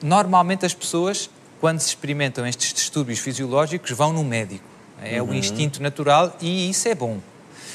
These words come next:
Speaker 1: Se não foram, se vêm para o padre primeiro, eu também encaminho-os, né?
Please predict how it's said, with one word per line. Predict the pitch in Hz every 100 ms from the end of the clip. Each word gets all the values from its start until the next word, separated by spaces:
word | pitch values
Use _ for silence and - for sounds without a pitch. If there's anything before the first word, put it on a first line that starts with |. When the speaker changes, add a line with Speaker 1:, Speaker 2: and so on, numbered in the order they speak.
| - -
Speaker 1:
Se | - -
não | 202 196
foram, | 180 156 156 180 226
se | - 120
vêm | 127 131 127 127
para | 127
o |
padre | 131 127 135 127
primeiro, | - 131 123 127 151 185 - -
eu | 143 165
também | 185 165 156 170 180
encaminho-os, | 165 170 170 151 170 190 120 - -
né? | 113 120